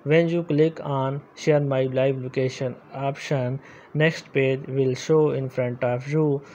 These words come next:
This is, uh, many ways to share live location, WhatsApp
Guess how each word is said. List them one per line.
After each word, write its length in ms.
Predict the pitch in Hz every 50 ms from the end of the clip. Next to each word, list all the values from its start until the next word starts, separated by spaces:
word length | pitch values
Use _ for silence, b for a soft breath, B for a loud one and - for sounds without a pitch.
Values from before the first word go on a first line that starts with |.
| B B B B B B
This 260 | 139 151 147 - -
is, 200 | 151 151 147 143 -
uh, 260 | 156 143 135 131 127 127
many 340 | 131 131 139 147 156 160 156
ways 300 | 147 147 139 139 143 139
to 160 | - 139 123
share 320 | 120 - 143 139 135 135 127
live 360 | 131 127 131 127 127 123 127
location, 580 | 127 127 - 139 135 135 - - 139 131 127 127
WhatsApp 680 | 127 131 131 127 - - - 135 127 123 120 123